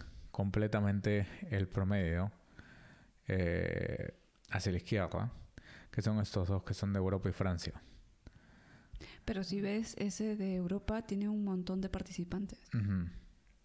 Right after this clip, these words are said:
Speaker 2: O sea, doce mil puede darte un resultado un poco más, con más peso.
Speaker 1: Ujú. Y ves también acá está el, el, el intervalo de confianza, ¿no?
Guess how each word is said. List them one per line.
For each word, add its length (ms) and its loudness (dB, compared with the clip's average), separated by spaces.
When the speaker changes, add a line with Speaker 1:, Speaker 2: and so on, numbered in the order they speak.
Speaker 2:
O 40 -12
sea, 120 -2
doce 320 -2
mil 280 -2
puede 280 -2
darte 320 -2
un 80 -2
resultado 400 -2
un 100 -2
poco 320 -4
más, 400 -2
con 220 0
más 160 0
peso. 380 0
Speaker 1:
Ujú. 60 -6
Y 80 4
ves 180 6
también 260 4
acá 160 4
está 200 2
el, 160 4
el, 380 4
el 140 2
intervalo 400 2
de 40 2
confianza, 540 2
¿no? 180 0